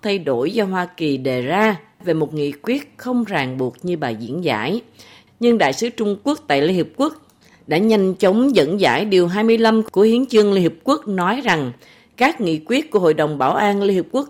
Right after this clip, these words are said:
có tính ràng buộc theo luật pháp quốc tế. Trong bối cảnh ban đầu không chắc chắn về các bên của nghị quyết, ông Mansour, đại diện Palestine, đã kêu gọi Liên Hiệp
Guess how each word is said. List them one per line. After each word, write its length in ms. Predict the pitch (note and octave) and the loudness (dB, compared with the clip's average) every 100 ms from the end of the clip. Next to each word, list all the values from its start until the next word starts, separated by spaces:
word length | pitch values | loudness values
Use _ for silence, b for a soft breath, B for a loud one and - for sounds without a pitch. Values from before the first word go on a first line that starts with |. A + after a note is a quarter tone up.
| _ | _
có 220 | G3 A#3+ | 0 0
tính 260 | - A3+ C#4 | 2 -2 0
ràng 340 | G#3 D3 C#3+ | -2 -2 0
buộc 240 | D3 D#3 - | 0 0 -2
theo 200 | F3+ F3+ | -2 0
luật 200 | D3+ B2+ | 0 -2
pháp 320 | - F3+ G#3+ - | -4 -2 -2 -4
quốc 140 | A#3+ A#3 | -6 -4
tế. 460 | F#3+ F#3+ B3 - - b b b b b | 0 4 4 2 -6 b b b b b
Trong 180 | B3 A#3 | 0 2
bối 160 | A3 C#4+ - | 4 2 0
cảnh 240 | C3+ G#3 | -2 0
ban 180 | G#3+ F#3+ | -2 0
đầu 200 | E3 C#3 | 0 0
không 260 | - G3 F#3 | -2 -4 -4
chắc 300 | B3+ B3 - | -4 -6 -2
chắn 300 | G#3 C4 D#4 | 0 0 -2
về 100 | D#3+ | -2
các 280 | G3+ G#3+ | -2 -6
bên 260 | G3+ G3 F#3+ | -2 0 0
của 120 | F#3 | -2
nghị 160 | F#3+ C3+ - | -4 -6 -4
quyết, 340 | B3 E4 - b b _ | -2 -2 -6 b b _
ông 200 | F3+ G3 | -4 0
Mansour, 640 | G3 G3 F#3 G#3 G3 F#3+ F#3 | 0 0 -2 0 2 2 0
đại 240 | B2 B2+ | -2 -2
diện 380 | C#3+ D#3 D3 D3+ | -2 0 0 2
Palestine, 540 | F#3 A3 A3+ - G3+ F#3+ | 2 0 -2 -2 -2 0
đã 120 | E3+ | -4
kêu 260 | - A#3 | 2 2
gọi 320 | A3+ D#3+ B2+ C#3 | 4 2 2 2
Liên 180 | G3 G3+ | 2 2
Hiệp 160 | D3+ | 0